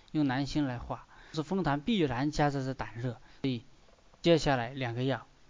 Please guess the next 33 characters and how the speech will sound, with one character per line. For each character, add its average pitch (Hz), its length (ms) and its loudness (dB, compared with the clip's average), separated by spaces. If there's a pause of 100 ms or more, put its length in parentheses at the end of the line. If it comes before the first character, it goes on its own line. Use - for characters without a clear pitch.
(340)
就 147 220 6
在 127 220 2
起 - 180 -6
作 135 140 -2
用 127 160 -2
了， 117 120 -8
一 139 100 -2
个 147 100 2
粉 117 240 -4
丹 147 220 2
皮， 131 220 -4
一 139 80 -4
个 143 80 -2
生 151 260 0
栀 143 160 -6
子， 127 160 -10 (300)
一 151 80 -2
个 147 80 0
丹 147 200 4
皮， 135 120 -4
一 131 40 0
个 135 100 -2
栀 143 180 -4
子。 - 160 -12 (640)
关 190 100 4
于 190 80 4
这 180 160 6
个 156 160 6
半 175 260 8
夏 165 200 8
和 156 120 2
南 151 220 6
星 175 340 -2